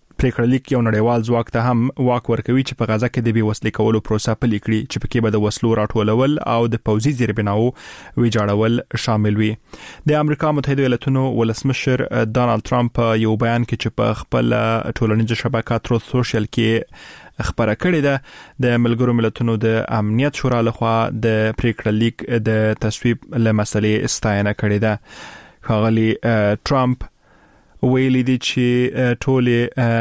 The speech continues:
نړۍ ته، د دغې، لوی بریا او د رایې په خاطر باندې مبارکي ورکوي چې د سولې د، د خبره بورډ یې تصویب کړ.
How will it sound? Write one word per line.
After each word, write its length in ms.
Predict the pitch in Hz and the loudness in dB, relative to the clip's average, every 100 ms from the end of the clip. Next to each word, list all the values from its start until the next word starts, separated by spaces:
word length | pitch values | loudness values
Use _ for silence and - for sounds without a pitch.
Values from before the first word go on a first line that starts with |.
| 113 117 | 0 2
نړۍ 260 | 117 135 135 - | 2 2 0 0
ته، 440 | 107 110 - 120 107 | 0 0 0 -2 0
د 340 | 117 110 110 110 | 0 2 0 -2
دغې، 640 | 123 120 113 117 - 117 113 | -2 0 0 0 -2 0 2
لوی 180 | 127 120 110 | 2 2 2
بریا 320 | 110 113 113 113 120 | 0 0 0 0 0
او 180 | 113 107 107 | 0 0 0
د 160 | 110 107 101 113 | 0 0 0 0
رایې 260 | 120 113 - | 2 0 -2
په 80 | - | -6
خاطر 220 | 107 113 110 | -2 -2 0
باندې 680 | 107 110 113 120 - 120 113 110 107 | 0 2 2 0 -2 -2 0 2 2
مبارکي 560 | 104 107 107 - 113 | 2 0 0 -2 0
ورکوي 400 | 107 104 110 117 123 | 0 0 0 0 0
چې 360 | - 120 113 113 104 | 0 0 2 0 0
د 600 | 110 107 110 - _ - - | 0 2 0 -2 _ -6 -4
سولې 840 | - 190 190 143 117 113 - 113 113 | 0 2 2 2 2 0 -4 -4 -2
د، 180 | 110 113 | 0 -2
د 140 | - - | -4 -2
خبره 260 | 110 107 107 135 | 0 0 0 2
بورډ 320 | 120 107 107 | 2 0 -2
یې 720 | 107 - - _ - - 104 - | -4 -8 -20 _ -20 -6 -4 -2
تصویب 400 | 107 - 110 - - | -2 0 -2 -2 -4
کړ. 180 | 95 | -4